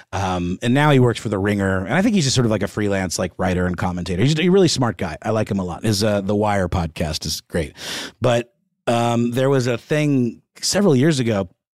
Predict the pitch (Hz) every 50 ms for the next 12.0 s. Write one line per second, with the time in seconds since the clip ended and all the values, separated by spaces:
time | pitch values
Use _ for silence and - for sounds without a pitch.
0 | _ _ - 110 113 151 135 - _ - 98 110 110 92 82 85 92 95 92 87
1 | 82 - - 104 101 92 87 80 - - - - - - - - - 117 107 107
2 | - - 120 113 117 113 113 110 107 104 98 - - - 120 117 107 107 101 -
3 | - - 113 107 107 107 107 104 101 101 98 - - - 123 113 104 101 98 110
4 | 160 208 190 143 113 107 110 127 123 - - _ _ _ _ _ _ - 123 117
5 | 117 117 117 117 113 113 110 107 - 135 131 - - 151 139 131 - - 139 127
6 | 117 - 131 123 127 123 120 117 113 107 92 _ _ _ _ _ _ _ - 120
7 | 117 120 117 - - - 120 127 135 127 147 147 147 139 131 123 120 101 104 95
8 | - - 147 156 185 220 214 - - - - - - - 175 170 - - 190 -
9 | 208 202 202 202 202 - - 226 220 - 190 156 - 127 123 117 117 113 117 117
10 | - - 131 123 110 120 120 104 117 135 120 113 101 107 113 131 147 151 151 143
11 | 131 131 120 117 123 123 127 117 135 117 123 147 - 180 190 196 202 220 -